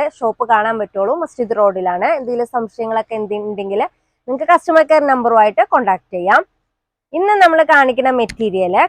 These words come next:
കാന്ത കോട്ടൺ മെറ്റീരിയൽ ആണ്. ഉം, കാന്ത കോട്ടണില്, ആ, അജ്രക്ക് പ്രിന്റ് വരുന്നതും പിന്നെ, ആ, കാന്ത കോട്ടണിൽ തന്നെ ഇക്കത്ത് ഡിസൈനും ആണ്, ആ, നമുക്കിപ്പോ പുതിയ സ്റ്റോക്ക് വന്നേക്കണത്. നമ്മൾ കോട്ടൺ തന്നെ കാണിക്കണത് എന്താന്ന് വെച്ചിട്ടുണ്ടെങ്കിൽ ഇപ്പൊ സമ്മർ ഒക്കെ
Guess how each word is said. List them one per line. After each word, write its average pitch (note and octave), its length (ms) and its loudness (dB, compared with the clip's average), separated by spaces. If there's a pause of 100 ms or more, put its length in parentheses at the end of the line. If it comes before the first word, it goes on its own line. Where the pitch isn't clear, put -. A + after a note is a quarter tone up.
(240)
കാന്ത C4 240 4 (140)
കോട്ടൺ C#4+ 280 2 (120)
മെറ്റീരിയൽ G#3 580 -2
ആണ്. G3 160 0 (240)
ഉം, G#3 180 -8 (140)
കാന്ത A#3 200 4 (120)
കോട്ടണില്, G#3+ 440 2 (220)
ആ, - 20 -2 (200)
അജ്രക്ക് C4 420 0
പ്രിന്റ് C4 320 0
വരുന്നതും G3 500 0 (680)
പിന്നെ, C4 280 2 (260)
ആ, - 20 -2 (240)
കാന്ത D4 180 4 (100)
കോട്ടണിൽ D#4 320 4 (140)
തന്നെ C#4+ 240 0 (220)
ഇക്കത്ത് E4+ 420 4 (320)
ഡിസൈനും D4 500 4 (120)
ആണ്, A#3+ 160 2 (200)
ആ, A3 60 -2 (100)
നമുക്കിപ്പോ A3+ 380 -4
പുതിയ E4 240 -2
സ്റ്റോക്ക് D#4 380 2
വന്നേക്കണത്. A#3 520 0 (460)
നമ്മൾ A#3 180 0 (120)
കോട്ടൺ C#4 340 4
തന്നെ F4 220 4
കാണിക്കണത് D#4+ 420 4
എന്താന്ന് D#4 380 4
വെച്ചിട്ടുണ്ടെങ്കിൽ C#4+ 520 0
ഇപ്പൊ C4+ 140 -8 (140)
സമ്മർ C#4 300 2
ഒക്കെ D4+ 160 0